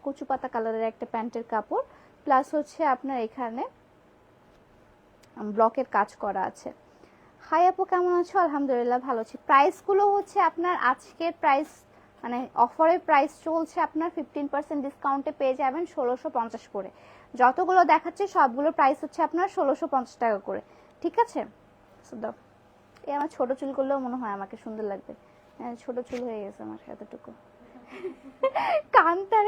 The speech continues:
এক্সপ্রেশন। মানে এখানে, এখানে এতটুকু, এতটুকু চুল লাগতেছে, ভালোই লাগতেছে, অতটা খারাপ লাগতেছে না। ভাবতেছি একটু ছোট চুল করে ফেলবো। <laughs> তারপর Arts of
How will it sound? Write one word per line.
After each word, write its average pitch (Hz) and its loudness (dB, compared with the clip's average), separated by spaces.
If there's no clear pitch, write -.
এক্সপ্রেশন। 415 2
মানে 269 -6
এখানে, 269 -8
এখানে 254 -6
এতটুকু, 240 -4
এতটুকু 233 -10
চুল 226 -4
লাগতেছে, 214 -12
ভালোই 240 -2
লাগতেছে, 208 -6
অতটা 214 -14
খারাপ 233 -6
লাগতেছে 349 -2
না। 311 -4
ভাবতেছি 302 -6
একটু 302 -6
ছোট 320 -6
চুল 311 -4
করে 311 2
ফেলবো। 277 2
<laughs> - -18
তারপর 285 0
Arts - -2
of 320 -2